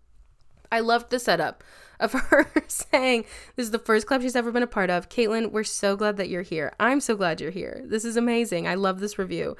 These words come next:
And then to end it saying, "It would be an okay movie for me to watch while I fold socks, but I wouldn't watch again."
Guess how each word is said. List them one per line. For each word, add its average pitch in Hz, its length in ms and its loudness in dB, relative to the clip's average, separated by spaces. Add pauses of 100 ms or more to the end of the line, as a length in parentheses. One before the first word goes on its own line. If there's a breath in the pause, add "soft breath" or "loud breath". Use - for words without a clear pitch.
(360 loud breath)
And 247 180 6
then 320 160 8
to 349 160 2
end 247 180 4
it 240 120 4
saying, 196 520 2 (320 soft breath)
"It 214 160 4
would 220 160 4
be 220 140 2
an 214 80 4
okay 202 280 2
movie 185 280 0
for 202 140 -2
me 196 100 2
to 190 80 -4
watch 175 260 -2
while 185 120 0
I 175 40 0
fold 175 300 -4
socks, 175 280 -2
but 180 120 -4
I 175 60 2
wouldn't 175 280 0
watch 175 220 -2
again." 180 460 0